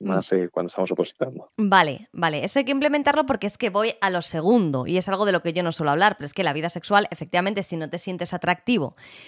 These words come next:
Speaker 1: tienes la cabeza en el temario, cada vez que te alejas del opozulo piensas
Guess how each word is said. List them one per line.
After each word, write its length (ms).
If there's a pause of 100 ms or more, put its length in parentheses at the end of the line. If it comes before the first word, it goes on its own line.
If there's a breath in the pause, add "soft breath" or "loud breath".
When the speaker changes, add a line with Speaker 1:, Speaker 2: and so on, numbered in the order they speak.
(100)
Speaker 1:
tienes 300
la 160
cabeza 360
en 60
el 160
temario, 500 (280 soft breath)
cada 180
vez 140
que 80
te 80
alejas 480
del 380
opozulo 760
piensas 640